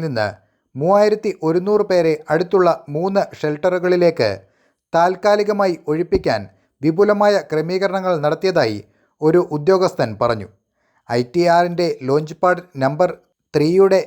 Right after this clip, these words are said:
രണ്ടര കിലോമീറ്റർ ചുറ്റളവിൽ താമസിക്കുന്ന ആറ് ഗ്രാമങ്ങളിൽ നിന്നുള്ള മൂവായിരത്തി ഒരുന്നൂറ് പേരെ ജില്ലാ ഭരണകൂടം മാറ്റുമെന്നും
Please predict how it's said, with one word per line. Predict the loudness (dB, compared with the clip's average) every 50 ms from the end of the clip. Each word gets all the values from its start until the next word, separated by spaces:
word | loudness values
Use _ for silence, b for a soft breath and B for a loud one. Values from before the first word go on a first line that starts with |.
| -4 -6
രണ്ടര | -6 -4 -4 -2 0 0 0 -2 -2
കിലോമീറ്റർ | -2 -2 -2 -2 -2 -4 -6 -6 -6 -8 -8 -8
ചുറ്റളവിൽ | -8 -4 0 2 2 4 2 2 0 -2 -2 -2 0
താമസിക്കുന്ന | 0 0 -2 -4 -4 -4 -2 -2 -2 -2 -2 -4 -4 -8 _ _ _ _ _ _ _ _ -2
ആറ് | 0 2 2 4 4 2 0 0 2
ഗ്രാമങ്ങളിൽ | 2 2 2 2 0 0 2 2 2 0 0 -2
നിന്നുള്ള | -2 0 2 2 2 2 0 -4 -8 -6
മൂവായിരത്തി | -2 0 2 2 2 0 -2 -6 -8 -6 -4 -4
ഒരുന്നൂറ് | -4 -4 -2 -2 -2 0 0 0
പേരെ | 0 0 0 -2 -2 -6 -6
ജില്ലാ | -4 0 2 2 0 0 0 -2
ഭരണകൂടം | -2 -2 0 0 0 2 2 2 2 2 2
മാറ്റുമെന്നും | 0 0 0 -2 -4 -4 -4 -6 -6 -10